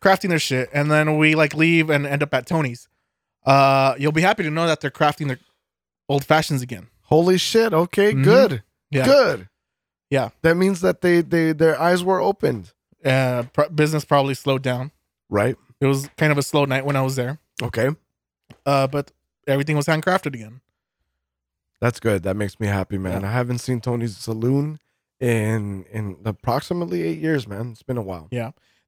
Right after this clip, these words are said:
Speaker 1: The only problem I had this time around was the problem I have with any other place that tries to serve an old fashioned is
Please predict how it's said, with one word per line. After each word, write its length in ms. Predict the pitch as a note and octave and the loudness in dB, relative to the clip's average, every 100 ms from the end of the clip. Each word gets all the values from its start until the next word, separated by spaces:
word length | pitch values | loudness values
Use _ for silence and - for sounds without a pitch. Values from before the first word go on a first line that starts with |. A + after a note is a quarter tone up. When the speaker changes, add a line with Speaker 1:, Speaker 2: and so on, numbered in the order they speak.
| - | 2
Speaker 1:
The 80 | |
only 140 | E3 F#3 | 4 4
problem 300 | F#3+ F3+ E3+ | 4 4 4
I 60 | |
had 380 | D3+ D#3+ D#3 D3+ - | 0 2 0 -2 -8
this 140 | D3 | -6
time 200 | - D3 | -2 -2
around 380 | C3+ D3+ D3+ C#3 | 2 2 2 0
was 300 | C3+ C3 - _ _ _ _ _ _ | -4 -4 -8 _ _ _ _ _ _
the 60 | D3 | 0
problem 280 | F3 E3 D#3+ | 4 4 4
I 60 | |
have 240 | D#3 D3+ D3 | 2 0 0
with 160 | C#3+ | -2
any 180 | C#3+ D3 | 0 2
other 160 | D3 D3 | 2 0
place 300 | - C3+ C3 | -2 -2 -2
that 180 | C3 - | -4 -6
tries 240 | - C3+ | -2 0
to 60 | C#3+ | 0
serve 200 | C#3 C#3 | -2 0
an 60 | C3+ | -2
old 140 | B2+ | -2
fashioned 420 | - C#3 C3 B2+ | 0 0 0 -4
is 240 | B2+ B2+ | -4 -6